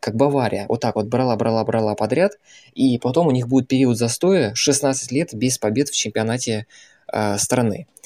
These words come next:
То есть это, в принципе, очень такие сенсационные были моменты, и поначалу это так не казалось, но к две тысячи седьмому, к две тысячи десятому уже годов,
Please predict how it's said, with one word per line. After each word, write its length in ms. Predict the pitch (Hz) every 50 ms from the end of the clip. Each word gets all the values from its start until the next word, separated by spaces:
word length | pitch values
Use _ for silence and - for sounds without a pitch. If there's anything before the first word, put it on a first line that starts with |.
| - _ _
То 80 | - 110
есть 120 | 104 -
это, 140 | 131 123 127
в 60 | -
принципе, 420 | - 156 160 147 - - - 120
очень 240 | 113 120 110 - 107
такие 240 | - - - - 110
сенсационные 600 | - 117 113 - 127 123 - - 131 110 104 101
были 160 | 101 104 104
моменты, 460 | 101 110 120 139 165 185 185 - -
и 200 | 107 104 104 104
поначалу 460 | - - 117 120 - - 170 165 151 131
это 120 | - 113
так 140 | - 123 120
не 100 | 117 120
казалось, 500 | - 139 156 196 214 185 123 104 - - _ - - - - -
но 260 | 127 135 135 135 123
к 60 | 110
две 140 | 107 135 135
тысячи 280 | 147 147 131 - - -
седьмому, 580 | - - 120 117 123 143 165 165 156 143 120
к 20 | 113
две 100 | 113 113
тысячи 240 | - 131 127 - -
десятому 560 | 139 139 131 - 131 131 131 127 - 110 107
уже 140 | 107 101 107
годов, 400 | 104 113 107 104 160 190 190 -